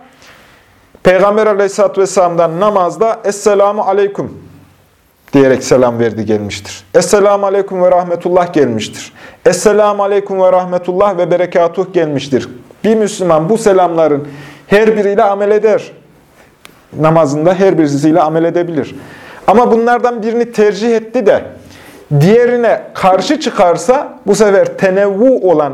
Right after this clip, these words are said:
ihtilaf, azap olan bir ihtilafa dönmeye başlar. İnsanlarda fırkalaşmaya sebebiyet vermeye başlar. Fırkalaşmaya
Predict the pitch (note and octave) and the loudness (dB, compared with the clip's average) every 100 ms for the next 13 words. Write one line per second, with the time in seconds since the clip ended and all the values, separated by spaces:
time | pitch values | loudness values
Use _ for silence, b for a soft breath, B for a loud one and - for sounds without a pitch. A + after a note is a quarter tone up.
0 | C3 F#3+ F#3+ - G3 B3+ - - - b | -8 -8 -6 0 2 2 -2 -14 -20 b
1 | b b b b b b b b D#3 D#3+ | b b b b b b b b 0 2
2 | A3+ B3 F3 G3 G#3+ G#3 F#3+ F#3 - F3+ | 2 2 2 2 2 -2 -4 -4 0 2
3 | F3 F#3 D3+ D3+ D3+ C3+ A#2+ A2+ A2 G2+ | 2 2 0 0 -2 0 -2 -2 -6 -6
4 | - - F3 F#3+ F3+ F3+ E3+ E3+ G#3+ - | -12 -6 -2 0 2 2 2 0 -2 -2
5 | F3+ - E3 D#3 - D#3 F3 B3+ - B | -2 2 2 2 0 0 0 -2 -6 B
6 | B B - - E3+ D#3+ F3 G#3 D3 E3 | B B -6 0 2 2 2 0 0 0
7 | E3 D#3+ D3+ B2 A2+ A#2 A2 G#3+ G#3 G#3+ | 2 0 0 -2 -4 -6 -2 0 2 2
8 | G#3+ G#3+ G#3+ A3 A3 F#3+ | 0 0 0 2 2 -2